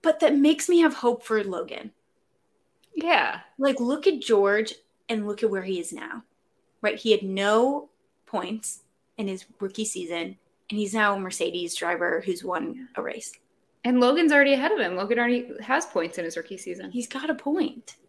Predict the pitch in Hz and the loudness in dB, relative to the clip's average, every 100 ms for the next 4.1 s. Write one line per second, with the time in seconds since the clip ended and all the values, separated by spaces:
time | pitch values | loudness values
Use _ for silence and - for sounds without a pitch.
0 | _ - 247 226 214 202 196 - _ _ | _ -6 2 4 4 2 0 -12 _ _
1 | _ _ _ _ _ _ _ _ _ _ | _ _ _ _ _ _ _ _ _ _
2 | _ _ _ _ _ _ _ _ _ _ | _ _ _ _ _ _ _ _ _ _
3 | 226 226 226 190 170 - - - - - | -2 0 0 -2 -4 -6 -8 -10 -10 -12
4 | - | -14